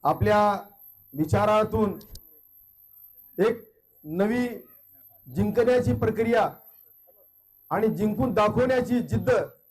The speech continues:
ज्यांनी बाळगवली, ते असे आमचे आदरणीय रामदास पाटील सुमठाणकर, तसेच माझे स्नेही मीरा मोदीन साहेब व तसेच या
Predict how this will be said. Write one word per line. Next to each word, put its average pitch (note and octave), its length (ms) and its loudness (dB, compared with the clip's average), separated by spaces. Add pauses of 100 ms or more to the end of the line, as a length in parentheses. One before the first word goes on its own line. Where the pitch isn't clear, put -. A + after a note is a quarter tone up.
(180)
ज्यांनी G#3+ 220 0
बाळगवली, A3 540 2
ते A3+ 60 0
असे G#3 220 0
आमचे G3+ 240 -2
आदरणीय G#3 560 0 (500)
रामदास G3+ 420 -2
पाटील G#3 340 -2
सुमठाणकर, G#3+ 680 -4 (1120)
तसेच A#3 440 2 (120)
माझे G3+ 280 0
स्नेही A3 560 -2 (1400)
मीरा G#3+ 440 2 (200)
मोदीन F#3+ 320 0
साहेब A3 380 2 (560)
व F3+ 60 -2 (100)
तसेच A#3+ 440 2 (1080)
या A3+ 400 2